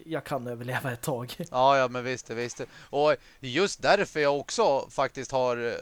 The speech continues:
Speaker 2: har varit så taggad, eller fort-, jag är fortfarande taggad på det, men är just för att det är ett av de spelarna som jag skulle kunna spela med mina vänner, eller med dig.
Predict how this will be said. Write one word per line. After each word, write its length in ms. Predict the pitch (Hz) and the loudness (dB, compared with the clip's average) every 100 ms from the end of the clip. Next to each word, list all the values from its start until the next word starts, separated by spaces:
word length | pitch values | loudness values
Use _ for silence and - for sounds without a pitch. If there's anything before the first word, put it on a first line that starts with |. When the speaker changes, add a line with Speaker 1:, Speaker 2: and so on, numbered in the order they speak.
| - | -8
Speaker 2:
har 160 | 120 127 | -4 -4
varit 300 | 120 123 120 | 0 -2 -2
så 80 | 123 | -6
taggad, 400 | 139 131 143 139 | 0 2 4 2
eller 280 | 131 131 120 | 2 0 -2
fort-, 220 | - 131 | -8 -6
jag 220 | 123 139 | 0 2
är 200 | 160 214 | 6 4
fortfarande 360 | 214 160 - 120 | 4 -4 -4 -2
taggad 380 | 127 110 107 104 | 0 0 -2 -4
på 240 | 190 196 | 0 0
det, 160 | 107 107 | 2 -2
men 280 | 120 123 113 - - _ _ _ _ _ _ _ _ _ - | -2 -4 -4 -16 -20 _ _ _ _ _ _ _ _ _ -12
är 200 | 147 151 | 0 2
just 300 | 147 143 139 | 4 0 -2
för 80 | - | -2
att 160 | 135 - _ | -4 -4 _
det 280 | - 160 165 | -6 2 4
är 100 | 156 | 6
ett 140 | 151 156 | 4 2
av 100 | 139 | 0
de 200 | 147 135 | -2 -2
spelarna 440 | - 139 135 131 | -2 0 0 -4
som 140 | - | -4
jag 80 | 135 | -6
skulle 360 | - 160 139 127 | -6 -4 -2 -4
kunna 200 | 139 131 | -6 -6
spela 560 | - 143 123 123 120 - _ _ _ _ _ _ _ _ | -4 0 2 2 0 0 _ _ _ _ _ _ _ _
med 400 | 127 143 156 127 | -6 4 4 4
mina 200 | 135 139 | 0 4
vänner, 360 | 147 143 165 | 4 4 2
eller 160 | 110 123 | 2 -2
med 380 | 131 151 139 120 | -2 2 2 2
dig. 380 | 185 123 98 | 0 0 -4